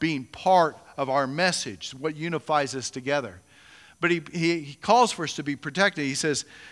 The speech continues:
in verse fifteen, uh, "My prayer is not that you take them out of the world, but that you protect them from the evil one."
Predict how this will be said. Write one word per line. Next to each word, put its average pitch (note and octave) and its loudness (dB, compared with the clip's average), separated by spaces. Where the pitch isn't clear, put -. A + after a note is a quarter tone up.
in D#3 -2
verse F3+ 4
fifteen, E3+ -2
uh, C#3 6
"My D#3+ 6
prayer G3+ 2
is C#3+ 0
not E3 4
that E3+ 2
you D#3 -6
take F3 -2
them D3+ 0
out D3+ 6
of F#3 -4
the F3 0
world, F3 2
but E3+ 0
that F3 4
you E3+ -6
protect D#3+ 0
them G3 -4
from F3 0
the F3 -2
evil D3+ -2
one." A2 -12